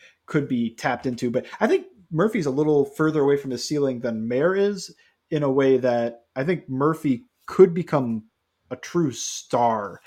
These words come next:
While with Mayer, I really saw more of a, I said Hunter Henry, but I think people forgot Hunter Henry was pretty good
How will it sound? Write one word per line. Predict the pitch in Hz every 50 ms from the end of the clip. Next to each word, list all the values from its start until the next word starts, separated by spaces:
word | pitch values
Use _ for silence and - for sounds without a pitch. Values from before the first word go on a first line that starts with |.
| - - _
While | 143 135 127 127 120 117 139
with | 143 127 - - _ _ -
Mayer, | 135 135 156 180 190 175 156 -
I | 139 147 196
really | 220 220 247 254 233 208 160 131
saw | - - - 147 139 139 135 131
more | 120 120 120 123 123 135 147 156 156 156 165 170 165 - _ _ _ _ _ _ _
of | - 139 135 131 127 127 123 123 123 123 120 117 117 - _ -
a, | 123 120 120 117 117 113 113 113 113 110 110 110 107 - _ _ _ _ _ _ _ _ _ _ _ _ _ _ _ _ _ _ _ _ _ _ _ _ _ _ _ _ _ _ -
I | 135 147
said | 165 - 208 160
Hunter | 139 - 160 156 143 135
Henry, | 117 113 127 123 120 117 117 117
but | 113 120
I | 127
think | 127 - 180 160
people | 180 170 147
forgot | - - - 113 123 117 117 120
Hunter | 127 131 127 120
Henry | 113 120 117 113 107
was | 107 107
pretty | - - 131 120 113
good | 107 107 - 110 113 120 127 123